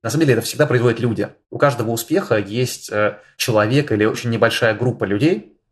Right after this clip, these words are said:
э, которые на самом деле его создали. Несколько парадоксальным образом оказывается, что Россия продуктивная среда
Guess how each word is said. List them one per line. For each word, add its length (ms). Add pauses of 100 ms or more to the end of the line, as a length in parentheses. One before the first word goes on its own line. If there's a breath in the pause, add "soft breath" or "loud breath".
(140)
э, 220
которые 260
на 60
самом 220
деле 340
его 200
создали. 500 (160)
Несколько 300
парадоксальным 500
образом 380
оказывается, 600
что 540
Россия 640
продуктивная 640
среда 540